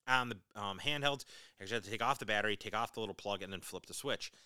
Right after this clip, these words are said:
Then you connect it to the power. Then you go through the steps of downloading the firmware, update it. Then you completely dis-, uh, disconnect it from power all of again,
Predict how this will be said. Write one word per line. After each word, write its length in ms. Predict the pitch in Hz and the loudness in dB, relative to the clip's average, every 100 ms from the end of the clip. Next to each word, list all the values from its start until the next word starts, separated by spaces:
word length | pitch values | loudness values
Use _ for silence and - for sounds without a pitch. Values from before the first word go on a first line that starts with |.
| _ _ _ _ 113 107 | _ _ _ _ -6 4
Then 200 | 156 170 | 6 6
you 100 | 160 | 4
connect 320 | 156 151 156 | 2 0 0
it 100 | 143 | 0
to 100 | 143 | -2
the 80 | 139 | 0
power. 380 | 127 120 120 | 2 4 2
Then 380 | 117 95 117 127 | 0 0 0 2
you 100 | 131 | 2
go 160 | 123 120 | 2 0
through 180 | - 113 | 0 -6
the 80 | |
steps 300 | 110 110 104 | -4 -2 -2
of 80 | 104 | -2
downloading 480 | 104 101 104 101 101 | 0 0 -2 -6 -6
the 80 | 90 | -8
firmware, 460 | - 101 98 98 - - - _ - | -6 -4 0 -2 -2 -12 -20 _ 2
update 380 | 120 120 120 113 | 4 4 2 4
it. 180 | 110 - - _ 95 | 2 -2 -16 _ -2
Then 180 | 123 135 | 0 2
you 160 | 123 | 0
completely 920 | 107 110 - - - 123 202 226 208 185 | -4 -10 -12 -12 -8 0 2 2 0 2
dis-, 200 | 175 - 156 - | 4 2 -2 -6
uh, 60 | 131 - _ _ 143 | -6 -8 _ _ -4
disconnect 460 | 123 160 175 151 - | 0 0 2 0 0
it 60 | |
from 100 | 127 | -6
power 320 | 123 127 120 110 | -2 2 4 4
all 140 | 107 | 2
of 60 | 101 | 0
again, 280 | 98 92 | -2 -2